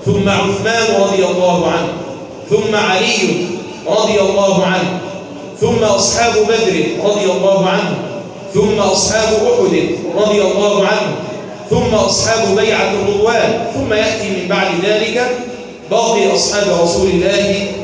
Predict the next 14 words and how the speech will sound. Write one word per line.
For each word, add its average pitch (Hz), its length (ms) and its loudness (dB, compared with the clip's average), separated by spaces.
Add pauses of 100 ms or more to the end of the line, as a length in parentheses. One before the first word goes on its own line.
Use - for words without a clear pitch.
(140)
صلى 208 320 2
الله 175 340 2
عليه 160 300 0
وسلم. 151 300 -6 (140)
حديثنا 226 680 0 (1080)
في 202 180 -2
فضائل 202 460 2
الصديق 185 640 2
رضي 180 200 0
الله 165 340 2
عنه. - 160 -4 (240)
قال 262 220 2
الإمام 220 560 0
مسلم 175 420 -2